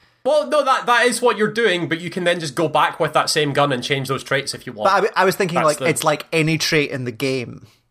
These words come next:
Speaker 2: right?
Speaker 1: Oh, no, no, no, no. It's still
Speaker 2: That's
Speaker 1: frame specific.
Speaker 2: Yeah, that's,
Speaker 1: Yeah.
Speaker 2: that's the bit I was missing. Okay, sure. Okay,
Speaker 1: So
Speaker 2: all
Speaker 1: it's,
Speaker 2: this
Speaker 1: yeah, it's
Speaker 2: sounds
Speaker 1: still a, it's still a Destiny gun where there is a specific pool of traits for
Speaker 2: Yes.
Speaker 1: that gun that it will, yeah.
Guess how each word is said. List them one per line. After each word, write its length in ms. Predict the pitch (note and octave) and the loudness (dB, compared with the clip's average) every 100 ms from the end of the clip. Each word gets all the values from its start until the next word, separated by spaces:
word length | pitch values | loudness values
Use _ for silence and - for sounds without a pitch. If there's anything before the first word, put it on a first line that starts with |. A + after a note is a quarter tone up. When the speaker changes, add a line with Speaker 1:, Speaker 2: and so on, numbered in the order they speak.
| _ _ | _ _
Speaker 2:
right? 300 | C3 B2+ C3+ - | 0 0 0 -2
Speaker 1:
Oh, 200 | A#3 G#3+ | -2 0
no, 160 | G#3 | -2
no, 100 | G#3+ | -2
no, 100 | G#3 F3+ | 0 0
no. 100 | C#3+ | 0
It's 200 | D#3+ D3 | 0 -2
still 200 | E3 F#3+ | -2 -2
Speaker 2:
That's 160 | F#3 | -2
Speaker 1:
frame 280 | - E3+ F3 | -2 -2 -2
specific. 480 | D#3 C#3+ D3 - A2+ | -6 -2 -2 -2 -4
Speaker 2:
Yeah, 200 | D#3+ C#3 | -2 0
that's, 200 | D3+ F#3 | 0 0
Speaker 1:
Yeah. 60 | G3+ | 0
Speaker 2:
that's 220 | F3 D#3+ | 0 0
the 60 | C#3+ | 0
bit 100 | C#3+ | 0
I 40 | |
was 120 | C3+ | 0
missing. 240 | C3 B2+ A#2+ | -2 -6 -4
Okay, 240 | G3 D3 C3+ | 0 0 0
sure. 320 | - D#3 - | 0 0 0
Okay, 140 | D#3+ C#3 | -4 -2
Speaker 1:
So 100 | G3+ | 0
Speaker 2:
all 80 | G#3+ | 0
Speaker 1:
it's, 100 | A3+ | 0
Speaker 2:
this 120 | G#3 | 0
Speaker 1:
yeah, 140 | G#3 E3+ | 0 0
it's 180 | D#3+ D#3 | 0 0
Speaker 2:
sounds 20 | A3 A3+ | 0 0
Speaker 1:
still 100 | G#3 | 0
a, 400 | G3+ F#3 D3+ - _ _ _ - | 0 0 -2 -8 _ _ _ -2
it's 140 | F3+ - | -2 0
still 160 | A3 | 0
a 80 | A3+ | 0
Destiny 440 | F#3+ F3+ - F#3 D#3 | 0 -2 -2 -2 0
gun 300 | D3+ D3 C3+ | 0 0 0
where 340 | C#3 C3 C3 - | 2 2 0 -4
there 160 | D3+ D3 | -2 0
is 80 | |
a 60 | D3 | 0
specific 420 | - D3+ D#3+ - | -2 -2 -2 -6
pool 360 | - F3+ F3 C#3+ | -2 0 2 2
of 140 | C#3+ | 0
traits 360 | - D3+ C#3 - | 0 -2 -2 -4
for 240 | - D3+ C3 | -2 0 2
Speaker 2:
Yes. 280 | C#3 C3+ | 2 2
Speaker 1:
that 20 | C#3+ | 2
gun 340 | C#3 B2 G#2+ - | 0 -2 -8 -6
that 180 | B2 | -2
it 160 | C3 C3 | -2 0
will, 280 | B2+ A#2 A2 | 0 0 -2
yeah. 180 | A#2+ | -4